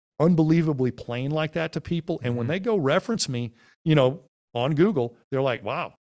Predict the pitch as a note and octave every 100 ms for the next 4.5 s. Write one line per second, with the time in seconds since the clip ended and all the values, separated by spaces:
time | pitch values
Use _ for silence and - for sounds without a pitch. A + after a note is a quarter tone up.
0 | - D3 - D3 C3+ C#3 B2 A2+ A#2+ G2+
1 | F#2+ C3+ F3+ D#2 _ _ _ _ _ _
2 | - G#2+ G#2+ - - A2+ B2+ A#2 A2+ G#2+
3 | - C3 D#3 - G2+ G#2+ G2+ - G2 F#2
4 | G2+ G#2 - G#2